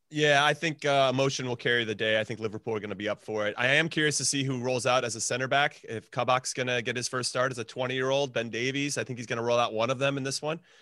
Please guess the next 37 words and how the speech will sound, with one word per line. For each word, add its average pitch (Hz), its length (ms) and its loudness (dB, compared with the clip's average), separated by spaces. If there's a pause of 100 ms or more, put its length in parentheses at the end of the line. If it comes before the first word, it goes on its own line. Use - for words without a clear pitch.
(120)
with 127 120 -6
an 120 80 0
eye 117 160 4
on 117 60 0
R 117 120 0
B 113 80 -6
Leipzig, 120 420 -2
to 127 60 -12
James's 110 400 -10
point. 123 340 -10 (420)
I 135 60 2
do 208 200 0
like 214 240 6
the 165 80 6
bet, 165 240 4
though. 135 160 4
When 139 160 2
Benj 175 240 2
was 160 140 -6
talking 156 280 2
about 139 220 2
Thiago, 143 400 4
he 147 140 0
has 160 240 4
been 143 100 -2
super 151 380 0
aggressive. 127 500 2
He's 120 100 -8
got 131 220 0
three 143 160 -4
yellows 127 420 0
so 120 160 0
far 117 360 2
in 113 40 0
only 123 320 -6
eight 123 200 -2
games 113 440 0